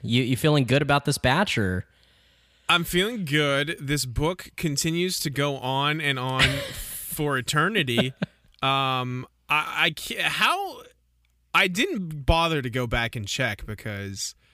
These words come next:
Speaker 2: I'm too lazy mostly, but how many episodes has this been now for this book? It's gotta be at least, like,
Speaker 1: I think
Speaker 2: six?
Speaker 1: five.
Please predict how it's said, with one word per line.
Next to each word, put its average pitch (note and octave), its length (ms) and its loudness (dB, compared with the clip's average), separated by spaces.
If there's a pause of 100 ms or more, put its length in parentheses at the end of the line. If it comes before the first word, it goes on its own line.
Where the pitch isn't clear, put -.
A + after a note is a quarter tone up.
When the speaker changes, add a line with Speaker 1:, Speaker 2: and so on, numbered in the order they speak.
(180)
Speaker 2:
I'm G2 140 -8
too F#2+ 240 -8
lazy G#2+ 400 -4
mostly, G#2+ 480 -6
but F#2+ 300 -10 (500)
how D4+ 240 2
many A4+ 280 0
episodes E3+ 1120 2 (260)
has D#3+ 240 2
this D3+ 180 0
been D3+ 360 2
now G#2 200 -4
for B2+ 180 -4
this C#3 240 0
book? A#2+ 640 -8 (800)
It's D3 160 0
gotta B3 180 2
be C4 120 4
at B2+ 80 -6
least, D3+ 440 0
like, C3+ 180 0 (160)
Speaker 1:
I - 20 -20
think - 1120 4
Speaker 2:
six? D#5 240 0
Speaker 1:
five. B2+ 580 4